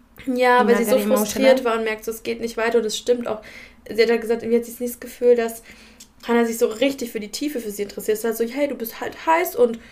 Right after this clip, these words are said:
Speaker 1: wir können ein bisschen knutschen und nett.“
Speaker 2: Aber sie interessiert sich nicht für, wofür brennt sie, wer ist sie eigentlich wirklich
Speaker 1: Ja, und
Speaker 2: und
Speaker 1: ich
Speaker 2: so
Speaker 1: find's
Speaker 2: halt
Speaker 1: auch schön,
Speaker 2: so.
Speaker 1: dass Paulus reflektiert so,
Speaker 2: Hm.
Speaker 1: „Hey, mir ist wichtig, dass jemand checkt, dass ich lustig bin, dass ich
Speaker 2: Hm.
Speaker 1: vielschichtig bin.“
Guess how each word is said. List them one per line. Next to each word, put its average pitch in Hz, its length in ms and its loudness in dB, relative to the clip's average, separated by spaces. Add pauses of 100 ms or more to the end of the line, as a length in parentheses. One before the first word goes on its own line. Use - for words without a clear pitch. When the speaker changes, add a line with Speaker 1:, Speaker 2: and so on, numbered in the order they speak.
(200)
Speaker 1:
wir 214 100 -10
können 233 140 2
ein 226 40 -2
bisschen 214 220 -6
knutschen 311 500 -6
und 226 300 -8
nett.“ 285 320 0
Speaker 2:
Aber 220 100 2
sie 202 120 2
interessiert 208 360 0
sich 185 200 -8
nicht 202 240 -2
für, 196 460 0
wofür 165 260 -12
brennt 214 380 4
sie, 208 260 2
wer 185 160 2
ist 196 160 -2
sie 220 100 0
eigentlich 190 380 -4
wirklich 220 680 6
Speaker 1:
Ja, 240 100 2
und 202 80 0
Speaker 2:
und - 40 2
Speaker 1:
ich 202 60 4
Speaker 2:
so 208 60 4
Speaker 1:
find's 208 140 6
Speaker 2:
halt 247 120 2
Speaker 1:
auch - 20 -2
schön, 240 120 4
Speaker 2:
so. 247 40 4
Speaker 1:
dass 240 80 0
Paulus 233 300 2
reflektiert 220 340 -4
so, 233 60 0
Speaker 2:
Hm. 190 540 -6
Speaker 1:
„Hey, 240 120 8
mir 247 120 4
ist 247 100 -2
wichtig, 247 220 -6
dass 233 180 -2
jemand 214 220 -4
checkt, 226 200 -4
dass 214 120 -8
ich - 120 -8
lustig 233 480 2
bin, 214 140 0
dass 208 160 -4
ich 196 80 -2
Speaker 2:
Hm. 190 140 -4
Speaker 1:
vielschichtig 208 520 -4
bin.“ 214 220 -2